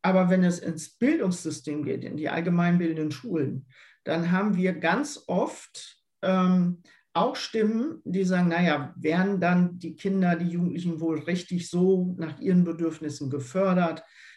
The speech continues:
Ist das nicht eher hemmend? Ist das nicht eher verschlimmbessernd?“ Ähm, und wenn man genauer nachfragt, hängt immer so ein bisschen mit dran, wird dann mein Kind,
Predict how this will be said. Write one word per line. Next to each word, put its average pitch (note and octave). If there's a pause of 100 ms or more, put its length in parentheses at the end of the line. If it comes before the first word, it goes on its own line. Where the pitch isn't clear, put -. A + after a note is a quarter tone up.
Ist -
das E3
nicht D#3
eher D3
hemmend? F#3+
Ist -
das D#3
nicht D3+
eher D3+
verschlimmbessernd?“ F3+ (680)
Ähm, E3+
und F3+
wenn G#3
man G#3
genauer G3+
nachfragt, A#3+ (100)
hängt G#3
immer A#3+
so A#3+
ein G#3
bisschen G#3
mit F3+
dran, F#3+ (800)
wird G#3+
dann G3+
mein G#3
Kind, -